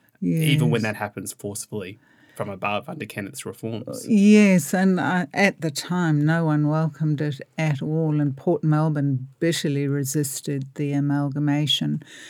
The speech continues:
Speaker 2: But I think in retrospect, um, it's probably seen as a positive.
Speaker 1: What groups are involved in promoting Port Melbourne's history and heritage?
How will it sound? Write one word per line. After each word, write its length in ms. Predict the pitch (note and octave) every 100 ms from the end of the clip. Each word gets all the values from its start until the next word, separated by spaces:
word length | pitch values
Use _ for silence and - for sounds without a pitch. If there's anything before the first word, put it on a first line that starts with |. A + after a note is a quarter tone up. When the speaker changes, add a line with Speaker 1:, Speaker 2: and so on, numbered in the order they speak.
| - -
Speaker 2:
But 100 | E3
I 140 | E3
think 280 | - G3+ -
in 200 | D#3+ D#3
retrospect, 1000 | E3 - - D3+ - - D3+ - D#3 -
um, 460 | D#3+ D3+ D3+ D3+ C4
it's 220 | D#3+ -
probably 540 | - - D#3 D3 C#3+
seen 420 | C3+ - D#3 D#3 D3+
as 220 | D3+ D#3+
a 20 |
positive. 840 | D#3 E3+ D#3+ E3 F3 D#3+ D3+ D3+ - _ _ _ -
Speaker 1:
What 220 | D#3+ G#3
groups 340 | B3 A#3+ -
are 80 | C#3+
involved 480 | B2 A2 B2+ C3+ -
in 260 | - A2+ A2
promoting 560 | A2 G#2+ G#2 G2+ G2 -
Port 200 | - G2
Melbourne's 460 | G2+ F#2+ F#2+ F2+ -
history 420 | F#2 - G2 F#2
and 100 | F2+
heritage? 640 | F#2 F2+ - F#2 - -